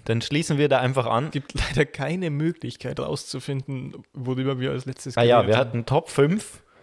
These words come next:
Speaker 2: Ah, der
Speaker 1: Top
Speaker 2: best-
Speaker 1: fünf der besten <laughs> Datumsformate. Und damit herzlich willkommen zu Jokus Pokus, dem Comedy-Podcast mit Michael und
Speaker 2: Martin.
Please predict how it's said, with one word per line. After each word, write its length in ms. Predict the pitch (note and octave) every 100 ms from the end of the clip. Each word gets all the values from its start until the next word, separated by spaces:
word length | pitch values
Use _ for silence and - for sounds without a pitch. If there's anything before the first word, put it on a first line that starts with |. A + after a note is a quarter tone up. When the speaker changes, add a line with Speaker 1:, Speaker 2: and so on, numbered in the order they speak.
| _
Speaker 2:
Ah, 240 | - F3 C#3+
der 140 | B2+
Speaker 1:
Top 100 | C#3+
Speaker 2:
best- 180 | G3 -
Speaker 1:
fünf 320 | D#3+ F3 G3
der 120 | - C#3+
besten 400 | D3 C3 C#3 G#3 E3 -
<laughs> 200 | - -
Datumsformate. 1080 | A#2+ D3+ C3 A#2 - G#2 F#2 G2 G2 C3 F#2
Und 180 | C3+ B2+
damit 280 | C3 B2+
herzlich 420 | B2 G#3+ - A3 G3+
willkommen 680 | G3 - D#3+ D#3 D3+ D3+ C#3 -
zu 180 | - B2+
Jokus 440 | A2 E3+ A#3 F3+ -
Pokus, 500 | A2 F2 E2 D#2+ -
dem 300 | A#2 D#3 D3+
Comedy-Podcast 1040 | C3 D#3+ F#2+ F#2 F2 - - D#2+ D2+ -
mit 180 | B2 F3+
Michael 540 | E3+ G#3+ E3+ G2 F2+
und 400 | E2 A#2 A#3 -
Speaker 2:
Martin. 560 | C3 A#2+ D#3 - G#2+ -